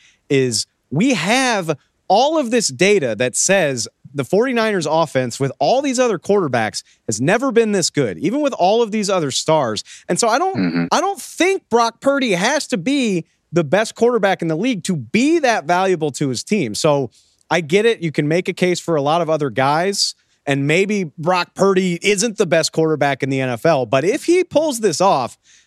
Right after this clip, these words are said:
Speaker 1: he is a deserving winner for all of the reasons that I just said.
Speaker 2: Yeah, no doubt. And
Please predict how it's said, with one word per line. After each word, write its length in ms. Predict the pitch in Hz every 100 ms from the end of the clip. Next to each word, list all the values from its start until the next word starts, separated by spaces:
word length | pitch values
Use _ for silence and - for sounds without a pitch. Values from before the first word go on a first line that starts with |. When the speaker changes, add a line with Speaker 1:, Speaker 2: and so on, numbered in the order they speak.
| _ -
Speaker 1:
he 120 | 247
is 260 | 403 392 277
a 80 | 208
deserving 640 | 170 147 202 208 165 127
winner 380 | 143 147 98 90
for 260 | - 165 170
all 220 | 208 269
of 80 | 220
the 80 |
reasons 380 | 196 208 170 147
that 120 | 143
I 120 | 131 117
just 260 | 113 -
said. 280 | 123 85 - _ _ _ _ _ _ _ _ _ _ _ _ _ _
Speaker 2:
Yeah, 240 | 185 123 113
no 140 | 123
doubt. 440 | 110 110 101 107 -
And 500 | 107 104 101 101